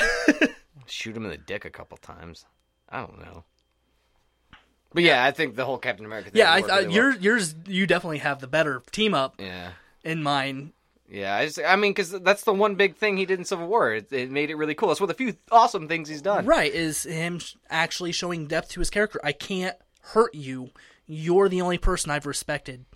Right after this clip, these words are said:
Speaker 1: since this has gone down.
Speaker 2: Yeah, so Captain America finally ta-, kind of just taking him under his wing, and, like, he would learn to respect Punisher as well, and the Punisher might learn to be a little more lenient, 'cause
Speaker 1: Yeah.
Speaker 2: <laughs> he knows that Cap's not gonna put up with his bullshit,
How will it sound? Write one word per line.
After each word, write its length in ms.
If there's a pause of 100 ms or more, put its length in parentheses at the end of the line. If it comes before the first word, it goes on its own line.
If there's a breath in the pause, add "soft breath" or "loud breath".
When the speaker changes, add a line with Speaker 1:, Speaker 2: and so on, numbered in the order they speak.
(200)
Speaker 1:
since 460
this 200
has 100
gone 200
down. 100
Speaker 2:
Yeah, 140
so 220
Captain 240
America 340
finally 340
ta-, 280
kind 160
of 40
just 180
taking 180
him 80
under 120
his 100
wing, 300
and, 120
like, 160
he 120
would 100
learn 400
to 80
respect 340
Punisher 400
as 140
well, 240
and 100
the 60
Punisher 260
might 260 (240)
learn 260
to 60
be 100
a 40
little 160
more 180
lenient, 360 (180)
'cause 280
Speaker 1:
Yeah. 40 (160 loud breath)
Speaker 2:
<laughs> 120 (180)
he 100
knows 160
that 120
Cap's 220
not 140
gonna 120
put 120
up 80
with 80
his 80
bullshit, 420